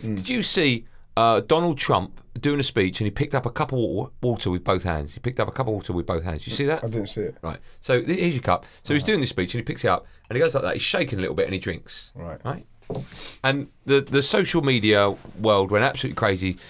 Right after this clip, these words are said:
Speaker 2: saying, "Oh, there's something wrong with the president. He needs two hands to pick up a, a cup.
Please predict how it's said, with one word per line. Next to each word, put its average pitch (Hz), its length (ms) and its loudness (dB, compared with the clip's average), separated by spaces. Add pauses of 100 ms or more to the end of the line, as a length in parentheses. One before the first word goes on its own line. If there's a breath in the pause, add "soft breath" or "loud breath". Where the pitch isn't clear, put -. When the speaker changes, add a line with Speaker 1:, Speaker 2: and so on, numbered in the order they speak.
(160 loud breath)
Speaker 2:
saying, 123 260 0
"Oh, 123 100 4
there's 127 140 0
something 131 260 0
wrong 127 120 2
with 113 80 0
the 107 60 -4
president. 120 460 0
He 117 80 -2
needs 120 240 -2
two 139 120 -2
hands 117 240 0
to 107 60 -4
pick 113 160 -4
up 113 140 2
a, 110 180 2 (420 soft breath)
a - 60 -8
cup. - 420 0